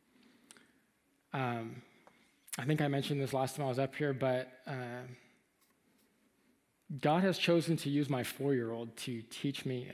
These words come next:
a lot. Um, that's not why I asked for him. That's not why I <laughs> wanted him.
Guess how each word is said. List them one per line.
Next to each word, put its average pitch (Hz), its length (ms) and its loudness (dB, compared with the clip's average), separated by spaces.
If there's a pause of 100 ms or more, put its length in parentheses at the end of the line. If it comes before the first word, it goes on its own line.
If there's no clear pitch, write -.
a 117 120 -4
lot. 110 340 -8 (2250)
Um, 117 480 -4 (1160)
that's 143 160 -6
not 139 260 0
why 156 240 2
I - 20 2
asked 151 260 0
for 147 240 -4
him. 147 100 -4
That's 127 160 -6
not 135 200 0
why 147 160 2
I 147 40 2
<laughs> 143 120 0
wanted 151 200 6
him. 165 280 6